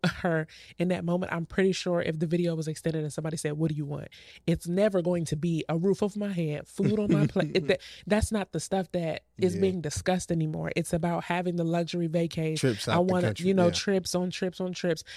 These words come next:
Speaker 1: I want you to take me shopping. I wanna be going to nice dinners. It's like most of, uh, let me not say most. Prior to, prior to, like, twenty eighteen, twenty nineteen, I had never been to a Ruth Chris.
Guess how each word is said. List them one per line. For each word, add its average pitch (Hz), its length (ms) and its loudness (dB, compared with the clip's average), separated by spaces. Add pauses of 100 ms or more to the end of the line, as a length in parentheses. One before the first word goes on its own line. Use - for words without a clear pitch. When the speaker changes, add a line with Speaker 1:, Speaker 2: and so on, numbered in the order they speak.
(100)
Speaker 1:
I 160 60 -2
want 180 260 0
you 185 80 2
to 165 60 -4
take 185 260 -2
me 180 100 -2
shopping. 175 420 0
I 175 40 -2
wanna 175 220 -2
be 180 120 0
going 175 220 2
to 170 80 -2
nice 175 280 -2
dinners. 170 360 0
It's 156 160 -6
like 170 220 -4 (340)
most 202 480 0 (300)
of, 180 200 2 (140)
uh, - 260 -4 (100)
let 190 120 -2
me 196 60 -2
not 180 120 -2
say 165 120 -4
most. 147 260 -8 (140)
Prior 254 360 2
to, 185 560 -2 (520)
prior 240 300 -2
to, 226 120 -2
like, 190 220 -2
twenty 185 580 -4
eighteen, 185 760 -6
twenty 190 280 2
nineteen, 185 520 -2
I - 80 -2
had 202 220 -2
never 175 500 0
been 160 400 -2
to 175 320 0
a 165 100 0
Ruth 160 320 2
Chris. 160 460 -6